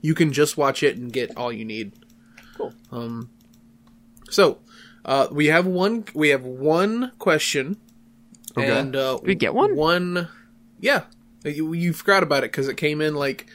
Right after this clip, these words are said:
Speaker 1: the day the last podcast went up.
Speaker 2: Oh.
Speaker 1: Um, so the first, the, the one question we have, it, we also have something else.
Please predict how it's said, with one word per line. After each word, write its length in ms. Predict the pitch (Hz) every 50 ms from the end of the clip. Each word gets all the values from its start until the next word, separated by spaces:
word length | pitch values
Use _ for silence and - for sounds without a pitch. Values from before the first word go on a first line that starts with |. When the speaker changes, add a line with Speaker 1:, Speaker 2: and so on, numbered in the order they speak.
| - - - - -
Speaker 1:
the 100 | - 147
day 340 | 135 120 143 147 147 151 151
the 120 | 147 139 139
last 320 | 139 139 139 139 - - -
podcast 420 | 139 131 131 - - 135 120 -
went 120 | 127 127 139
up. 180 | 131 117 - _ -
Speaker 2:
Oh. 520 | 135 135 147 156 160 160 160 160 156 143 - - -
Speaker 1:
Um, 400 | 127 127 127 131 127 131 139 - _ - - - - - - - - - -
so 140 | - - 156
the 80 | 147 147
first, 400 | - 190 190 196 196 - - -
the, 160 | 156 143 117
the 140 | 127 147 143
one 200 | 147 165 190 208
question 300 | - 190 170 165 - 180
we 80 | 175 156
have, 240 | 147 135 127 131 135
it, 340 | 131 110 110 123 135 113 151
we 100 | 156 170
also 240 | 185 175 185 - 185
have 160 | 175 160 -
something 260 | - 151 143 147 135
else. 360 | 127 110 110 120 - - -